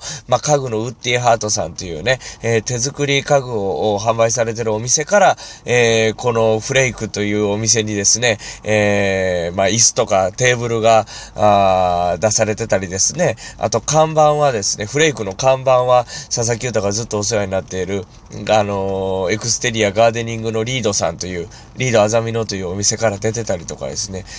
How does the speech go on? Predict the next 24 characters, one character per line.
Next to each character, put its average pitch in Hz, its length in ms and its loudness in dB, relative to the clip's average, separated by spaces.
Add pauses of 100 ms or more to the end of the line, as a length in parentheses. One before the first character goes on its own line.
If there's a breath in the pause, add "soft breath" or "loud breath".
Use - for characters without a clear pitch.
(100)
実 143 200 -2
は 160 60 2
佐 151 200 0
々 170 120 -2
木 240 100 -8
優 - 60 -4
太 - 160 -2
の 117 100 -2
活 156 260 0
動 170 200 2
と、 107 240 0 (400 loud breath)
す - 180 4
ご 233 140 -6
く 143 180 -2
縁 147 260 2
深 147 320 2
い、 98 200 -2 (240 loud breath)
え 110 140 2
ー、 - 20 4
人 123 200 -4
た 117 140 0
ち 101 80 -2
が 95 100 0
携 113 200 -2